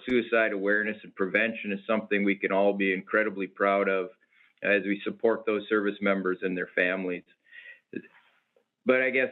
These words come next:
you know, at, at the forefront too, uh, I've, I've mentioned, you know, volunteers, you know, people volunteer to be part of our Army and our Air Force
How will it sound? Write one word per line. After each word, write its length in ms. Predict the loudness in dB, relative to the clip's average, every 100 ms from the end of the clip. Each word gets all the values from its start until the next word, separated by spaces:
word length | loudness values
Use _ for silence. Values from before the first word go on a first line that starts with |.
| -2
you 80 |
know, 160 | 2 2
at, 160 | 0 -2
at 160 | -4 -4
the 80 | -2
forefront 680 | 2 2 0 0 2 0 -4
too, 440 | 0 2 2 0 -4 _ _ 0
uh, 40 |
I've, 240 | 2 2 0 -4 -2
I've 160 | -2 -2 -14 _
mentioned, 640 | 0 0 0 0 0 -4 -10 -16 _ _
you 160 | -14 -14 _ -6
know, 180 | -4 0
volunteers, 920 | 2 2 0 -2 0 2 4 2 -2 -8 -10
you 60 |
know, 80 | -10
people 560 | -2 -2 2 2 0 -2 0
volunteer 640 | 2 2 -2 -2 0 0
to 60 | 0
be 140 | -4
part 300 | -2 0 2
of 80 | 2
our 180 | 2 2
Army 400 | 2 0 0 0
and 100 | 2
our 160 | 2
Air 180 | 2 0 0
Force 320 | 2 2 0